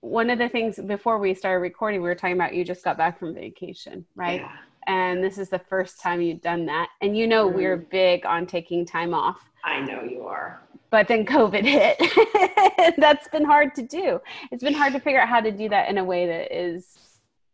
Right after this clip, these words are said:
Speaker 1: feels like time off. Um, I think
Speaker 2: Yes.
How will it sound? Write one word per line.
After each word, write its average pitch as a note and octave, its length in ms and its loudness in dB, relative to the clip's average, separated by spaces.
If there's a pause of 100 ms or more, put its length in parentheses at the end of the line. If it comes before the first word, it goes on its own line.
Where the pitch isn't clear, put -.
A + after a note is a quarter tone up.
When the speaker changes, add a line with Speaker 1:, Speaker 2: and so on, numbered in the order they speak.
(460)
Speaker 1:
feels F#3+ 320 0
like A#3+ 200 -6
time C4+ 340 -4
off. D4 240 0 (260)
Um, F3 480 -2
I - 60 -4
think F3 100 4
Speaker 2:
Yes. D#3+ 200 0